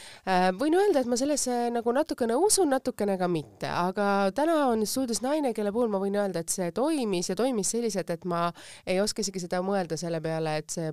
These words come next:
paari nädalaga sai toimima. Põhimõtteliselt oli küsimus see, et minu tore naabrinaine tuli ülevalt alla, teinekord õhtul mulle tassikest teed jooma, et meie lapsed saaksid ilusasti mängida, ja rääkis ta mulle ühest ägedast naisest ja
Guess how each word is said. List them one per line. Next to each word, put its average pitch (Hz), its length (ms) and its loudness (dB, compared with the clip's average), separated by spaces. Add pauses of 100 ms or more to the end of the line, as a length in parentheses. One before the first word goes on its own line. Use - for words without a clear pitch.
(140)
paari 185 320 2
nädalaga 143 400 -4
sai 156 160 -2
toimima. 135 460 -6 (420)
Põhimõtteliselt 165 480 -2
oli 165 80 -4
küsimus 170 480 0
see, 254 220 4
et 208 100 -4
minu 180 160 0
tore 156 320 -4
naabrinaine 214 560 2
tuli 294 220 0
ülevalt 226 340 2
alla, 294 240 2 (160)
teinekord 151 460 -4
õhtul 147 260 -8
mulle 143 240 -4
tassikest - 400 -6
teed 302 160 -2
jooma, 254 240 2
et 202 80 -2
meie 160 160 0
lapsed 170 320 -2
saaksid 160 320 -6
ilusasti 156 320 -4
mängida, 311 400 4 (560)
ja 381 160 4
rääkis 330 400 0
ta 220 80 -2
mulle 202 240 0
ühest 180 320 -2
ägedast 185 400 -4
naisest 226 480 2
ja 175 80 2